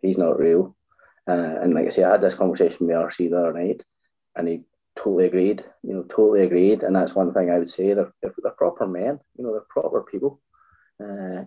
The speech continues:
just the fact that they were talented as well, you know, that's where, you know, that's where Ronnie knew the, knew his players. He knew, like, didn't get it right all the time, but he just knew the character of players. And I think nowadays, you know, what really pisses me off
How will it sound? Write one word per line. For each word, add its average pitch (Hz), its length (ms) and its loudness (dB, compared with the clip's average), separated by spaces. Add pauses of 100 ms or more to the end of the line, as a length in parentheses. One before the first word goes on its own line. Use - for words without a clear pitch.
just - 160 -2
the 107 80 -2
fact 101 300 0
that - 80 -2
they 82 60 -2
were 85 100 -4
talented 101 440 -4
as 87 160 -4
well, 107 500 -2
you 95 120 -10
know, 87 260 -10 (800)
that's - 360 -6
where, 92 440 2 (220)
you 95 80 -10
know, 90 220 -6 (160)
that's - 220 -2
where 98 140 2
Ronnie 92 260 2
knew 87 300 0
the, - 140 -4 (180)
knew 98 180 0
his 87 100 -4
players. 101 520 2
He 95 100 -4
knew, 95 580 0
like, 85 280 -4
didn't 95 160 -4
get 85 140 -2
it - 20 -4
right 85 160 -2
all 95 280 2
the 127 60 -2
time, 107 300 -2 (120)
but - 180 0 (580)
he 147 200 -8
just 113 240 -8
knew 92 200 2
the 87 160 2
character 98 460 0
of 117 100 -2
players. 110 380 0 (220)
And 104 120 -6
I 131 120 0
think 123 300 -6
nowadays, 98 480 0
you - 360 -12
know, - 200 -6
what 123 300 0
really 107 440 0 (160)
pisses 98 300 -12
me 92 240 -6
off 92 220 -2